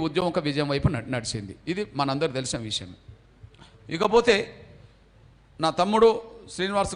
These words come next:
గౌడ్ ఇప్పుడు మొత్తం తెలంగాణ బలహీన వ-, వర్గాల ఉద్యమానికి ఒక కేంద్ర బిందువుగా, ఒక యువనేతగా కేంద్ర బిందువుగా ఎదుగుతున్నాడు. ఆయనను ప్రోత్సహించాల్సిన బాధ్యత, ఆయన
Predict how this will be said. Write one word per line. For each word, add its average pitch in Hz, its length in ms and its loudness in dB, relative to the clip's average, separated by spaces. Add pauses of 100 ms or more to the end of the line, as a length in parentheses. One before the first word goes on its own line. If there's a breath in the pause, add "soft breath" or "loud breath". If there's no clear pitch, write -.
గౌడ్ 190 220 6 (960)
ఇప్పుడు 165 200 0 (200)
మొత్తం 185 260 2 (320)
తెలంగాణ 180 400 4 (120)
బలహీన 175 420 2
వ-, 165 260 0
వర్గాల 160 300 2 (120)
ఉద్యమానికి 165 500 -2
ఒక 165 80 -4 (120)
కేంద్ర 156 320 0
బిందువుగా, 156 400 0 (800)
ఒక 139 60 -6 (120)
యువనేతగా 175 460 0 (100)
కేంద్ర 160 300 4
బిందువుగా 160 340 0
ఎదుగుతున్నాడు. 147 480 4 (100)
ఆయనను 170 260 0
ప్రోత్సహించాల్సిన 185 600 6
బాధ్యత, 143 200 4 (1900)
ఆయన 143 120 0